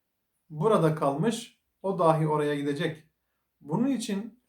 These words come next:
şu Adem İstanbul'a gitmek için müştehaktır.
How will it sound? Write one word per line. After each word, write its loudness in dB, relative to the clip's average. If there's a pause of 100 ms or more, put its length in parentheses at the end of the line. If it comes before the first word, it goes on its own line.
(160)
şu -6
Adem 2
İstanbul'a -2
gitmek -6
için -6
müştehaktır. -4